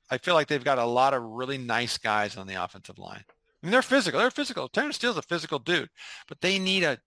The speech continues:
they need a mean, they need a Kevin Gogan, an Eric Williams type of guy, uh, I think, because they're,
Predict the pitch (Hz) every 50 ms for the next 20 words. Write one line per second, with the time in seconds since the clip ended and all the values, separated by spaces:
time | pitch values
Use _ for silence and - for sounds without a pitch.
0 | _ _ _ _ - 151 170 202 196 160 117 120 127 131 135 139 147 156 180 196
1 | 185 139 117 - - 180 180 156 170 160 147 - - 123 123 127 120 - 107 87
2 | 90 117 _ _ _ _ - - 127 131 135 143 151 156 135 - 117 113 120 123
3 | 131 127 117 101 87 82 87 - - - 104 92 87 - 95 87 95 87 82 82
4 | - - _ _ _ _ _ _ _ _ _ _ - - 101 98 98 101 101 110
5 | - _ _ _ _ _ - 113 110 - - 120 107 - - 110 - - - 107
6 | 104 104 92 - - 120 123 123 123 117